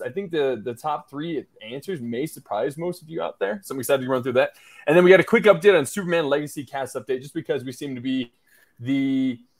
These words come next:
podcast for that kind of a thing. So <laughs> we're just gonna keep diving into it and keep updating on something. I really hope the amount of effort we put into this D C universe ends up coming to fruition, 'cause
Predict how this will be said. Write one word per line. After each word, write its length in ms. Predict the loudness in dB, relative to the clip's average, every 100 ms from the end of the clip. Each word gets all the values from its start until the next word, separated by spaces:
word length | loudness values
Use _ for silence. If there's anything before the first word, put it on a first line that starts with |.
| _ -4
podcast 680 | -2 -2 -6 -8 -8 -8 -10
for 260 | -4 0
that 200 | 0 -2
kind 180 | -8 -8
of 60 | -8
a 60 |
thing. 420 | -8 -6 -6 -6 -8
So 320 | -2 -2 -2 -6 -14 -14
<laughs> 300 | -14 -18 -6
we're 140 | -2
just 80 | 2
gonna 120 | 2 2
keep 300 | 0 0 4
diving 320 | 4 4 2
into 300 | -2 2 2
it 120 | 2
and 180 | 0 -4
keep 160 | -6 -2
updating 480 | -4 -2 -4 -2 -6
on 80 |
something. 240 | -6 -6 0
I 80 | 2
really 240 | 4 4
hope 220 | 6 2
the 60 | 0
amount 220 | -4 -4
of 60 | -4
effort 200 | -6 -8
we 120 | -10
put 180 | -10 -10
into 160 | -10 -12
this 140 | -12
D 200 | -8 -8
C 160 | -8 -10
universe 460 | -10 -6 -6 -6
ends 140 | -8 -8
up 100 | -10 _ _ _ -10
coming 240 | -6 -6
to 100 | -8
fruition, 540 | -10 -8 -8 -10 -16
'cause 260 | -14 -16 -18